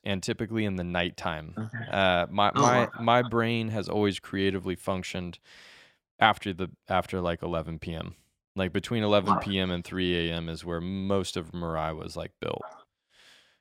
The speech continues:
Speaker 2: That's amazing.
Speaker 1: Yeah, yeah, I don't do that anymore, and, and it's very, it's,
Speaker 2: <laughs>
Speaker 1: it's a lot harder to get into a more focused state during the daytime because, uh, uh, I think there's a lot going on, but there's also a lot of stimuli visually,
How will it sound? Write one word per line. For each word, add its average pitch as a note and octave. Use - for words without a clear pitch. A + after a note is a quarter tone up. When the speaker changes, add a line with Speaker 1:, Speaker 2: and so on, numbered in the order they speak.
Speaker 2:
That's G#2+
amazing. G2+
Speaker 1:
Yeah, F2+
yeah, G2+
I F#2+
don't A#2
do A2
that G2
anymore, F2+
and, F#2+
and G2
it's -
very, B2
it's, A2+
Speaker 2:
<laughs> A#2
Speaker 1:
it's -
a A2
lot G#2
harder G#2
to G2+
get F2+
into F2+
a E2+
more F2
focused F2
state E2+
during F#2
the E2+
daytime F2
because, F2
uh, D#2+
uh, D#2+
I F2
think F2
there's E2
a E2
lot E2+
going E2
on, D#2+
but E2
there's E2+
also G2
a -
lot F2
of E2
stimuli G2+
visually, A#2